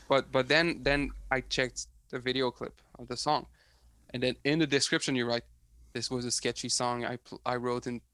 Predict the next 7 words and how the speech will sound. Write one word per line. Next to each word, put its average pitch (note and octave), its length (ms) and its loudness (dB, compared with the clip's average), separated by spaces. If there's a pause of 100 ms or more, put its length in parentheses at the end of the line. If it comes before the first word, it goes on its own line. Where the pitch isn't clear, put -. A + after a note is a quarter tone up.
(100)
like, B2 200 2 (720)
twenty A#2+ 360 -4
thirteen." C3+ 420 2
And C#3 100 4
I C3+ 40 6
was B2+ 120 2
like, B2 140 -6